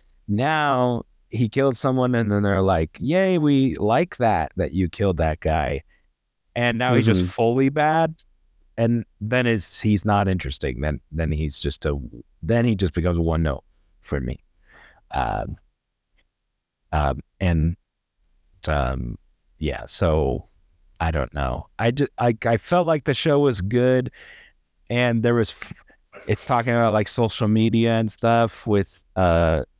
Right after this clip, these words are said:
Speaker 1: Emma's character. I think I liked that with the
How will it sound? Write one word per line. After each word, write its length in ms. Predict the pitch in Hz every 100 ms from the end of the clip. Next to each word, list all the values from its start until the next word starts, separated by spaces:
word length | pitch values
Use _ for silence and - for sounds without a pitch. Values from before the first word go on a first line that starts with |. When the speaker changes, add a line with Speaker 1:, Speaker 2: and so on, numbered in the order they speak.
| _ _ -
Speaker 1:
Emma's 500 | 110 107 110 107 95
character. 520 | - 101 101 - 101 -
I 80 | 98
think 260 | - 98 98
I 60 |
liked 360 | 90 80 82 -
that 220 | 113 101
with 140 | 87 -
the 140 | -